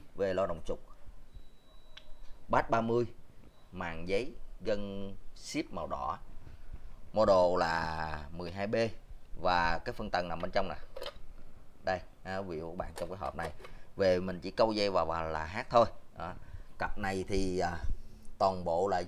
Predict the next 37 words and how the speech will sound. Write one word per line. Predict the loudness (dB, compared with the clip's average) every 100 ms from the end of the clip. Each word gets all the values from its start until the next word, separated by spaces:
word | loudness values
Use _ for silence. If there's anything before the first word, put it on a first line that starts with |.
| -4
zin | -6 -2
hết | 0 2 0 -2
cho | 0 0
quý | -2 -4
vị |
và | -4 -6
các | -4
bạn | -4 -4 -8 -8
từ | -6 -4
Aneco. | -4 -6 0 0 0 -4 -4 -6 -6 -6 -8 -6 -6 -6 -8
Ha. | -4 -4 -2 -6 -8 -14 -12 -12 -12 -10 -8 -6 -6 -6 -8 -10 -10 -4
Đây | -2
quý | -2
vị | -4
và |
các | -6
bạn, | -8 -6
một, | -8 -8 -14 -8 0
đây. | 0 0 -10 -12 -12 -12 -10 -10 -10 -16 -16 -12
Mình | -8 0
đo | 0 0
một | -4
gang | -4 -2
tay | 0 0
nè. | -2 -10 -16 -16 -16 -14
Ha, | -8 -6
quý | -4
vị | -2
và |
các | 0
bạn. | 0 0 -2 -6 -8 -12 -12 -12 -8 -8 -8 -12 -14 -16 -16 -12 -6
Rồi | -4 -2
để | -4
mình | -4 -6
lật | -6 -6 -6
ngược | -6 -8 -4
lại | -4 -4 -6